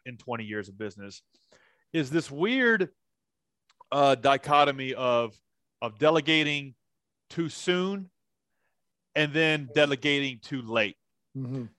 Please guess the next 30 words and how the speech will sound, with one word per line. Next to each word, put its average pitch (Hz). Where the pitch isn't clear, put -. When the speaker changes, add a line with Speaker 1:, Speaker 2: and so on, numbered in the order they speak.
Speaker 1:
And 143
so 160
what 156
I 151
mean 190
by 175
that, 151
so 147
it's 135
like 139
a 139
lot 160
of 185
people, 165
uh, 131
say, 135
"Oh, 247
you 214
gotta, 208
you 117
gotta 180
build 185
systems 214
and 196
processes 180
and 131
delegate 151
quickly, 135
delegate, 139
delegate, 135